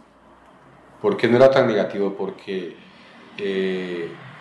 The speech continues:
era, era algo como el que tenía la, la, la, el que era portador, eh, casi no, no, no era muy visible, ¿no?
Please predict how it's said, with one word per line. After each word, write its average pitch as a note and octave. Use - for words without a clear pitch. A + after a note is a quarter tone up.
era, A#2
era G#2+
algo A#2+
como F#2+
el G#2
que B2
tenía A2
la, C#3
la, G#2+
la, F#2+
el G2+
que A#2+
era C3
portador, B2
eh, G#2
casi A2
no, A#2+
no, G#2
no G#2+
era B2
muy A#2+
visible, A#2
¿no? A#2